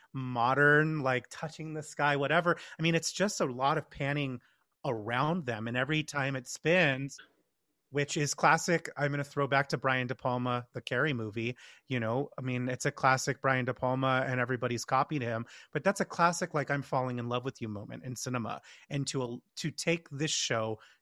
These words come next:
to take an iconic way to present something and to see it done so well, I think was awesome. I wanted to see more, more moments like that, you know? Um, what are some other sharps? The songs, I actually liked a lot of the songs this season,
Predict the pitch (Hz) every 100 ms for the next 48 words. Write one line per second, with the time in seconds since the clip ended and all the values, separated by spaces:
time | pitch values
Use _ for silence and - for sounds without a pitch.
0 | - 123 - 143 143 127 - - 135 123
1 | - - _ _ _ _ _ _ _ _
2 | - 117 131 135 123 135 123 110 113 123
3 | 135 113 120 113 107 123 - 123 113 -
4 | - 117 113 123 110 107 107 107 - 123
5 | 117 - _ _ _ _ - 120 123 123
6 | 135 143 147 131 120 123 123 120 - 123
7 | 110 107 107 117 104 107 127 123 123 -
8 | 127 123 - 143 120 113 113 - - _
9 | 117 113 110 107 104 - 151 165 - 139
10 | 131 131 - 117 117 - - - - 165
11 | 196 185 208 196 - 180 214 226 - -
12 | 240 196 196 - 156 160 165 160 - 160
13 | 165 139 139 - 135 120 123 120